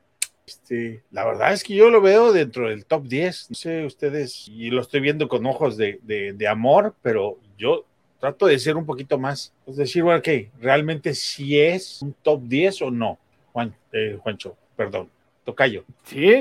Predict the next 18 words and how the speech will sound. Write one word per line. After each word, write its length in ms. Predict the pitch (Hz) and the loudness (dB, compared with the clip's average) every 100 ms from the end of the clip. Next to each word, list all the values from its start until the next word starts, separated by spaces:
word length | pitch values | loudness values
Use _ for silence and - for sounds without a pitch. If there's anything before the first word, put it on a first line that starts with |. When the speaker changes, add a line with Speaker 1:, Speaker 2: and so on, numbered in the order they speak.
| 202 143 | 2 -2
Speaker 2:
definitivamente, 840 | 156 156 175 233 226 196 254 226 | -2 0 2 6 6 6 2 0
pues, 140 | 156 123 | -2 -4
lo, 180 | 143 - | -6 -4
simplemente 480 | 180 196 190 190 | 0 0 0 0
los 180 | 170 147 | 0 0
números 440 | 170 196 160 131 139 | 0 0 0 -2 -6
así 200 | - 170 | -4 0
lo 120 | 151 | 0
avalan. 460 | 127 214 170 170 160 | 2 2 0 -4 -12
Son, 340 | - 151 160 - _ _ | -8 -6 -6 -10 _ _
los 240 | 139 143 - | -2 -2 0
tres 400 | 196 208 202 - | 2 2 0 -4
han 160 | 175 175 | -2 0
tenido 320 | 175 190 180 | 0 2 2
más 220 | 165 180 | 2 2
de 80 | 175 | -2
ochocientas 580 | 143 135 170 165 170 135 | -4 -6 -6 -2 0 2
yardas 600 | 156 175 156 123 - | 2 2 0 -2 -8